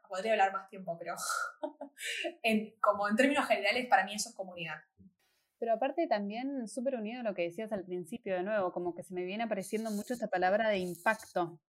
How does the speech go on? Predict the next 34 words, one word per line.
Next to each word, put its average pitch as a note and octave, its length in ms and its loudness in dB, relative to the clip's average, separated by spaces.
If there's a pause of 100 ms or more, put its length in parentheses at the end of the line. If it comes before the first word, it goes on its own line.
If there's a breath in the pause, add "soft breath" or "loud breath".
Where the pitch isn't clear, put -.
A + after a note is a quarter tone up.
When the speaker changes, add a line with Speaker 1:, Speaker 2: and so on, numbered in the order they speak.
(480)
Speaker 2:
De, G3 60 -4
bueno, G#3 160 0
yo G3+ 100 -4
quería A3 460 2 (300)
aportar, E3+ 920 0
contribución. F3+ 1000 0 (280)
Bueno, A3+ 320 2
también A3+ 360 0
todo C4+ 120 4
esto B3+ 200 0
tiene G3+ 200 0
que F#3+ 60 4
ver G3 120 4
y G3+ 80 -2
todo G#3+ 100 0
esto G#3+ 200 0
vos A#3 240 0
encontraste G#3 500 -4
tu G#3 100 -4
forma, A3 360 6
que F#3+ 80 -4
fue G3+ 140 2
a - 20 -4
través G3 260 6
de G#3 100 2
la F#3 140 4
creatividad F3 440 2
y A3+ 120 2
de F#3+ 60 2
todos B3+ 260 0
estos C4 200 -6
proyectos G3+ 480 -4
que F3+ 100 -4
nacen G3+ 460 0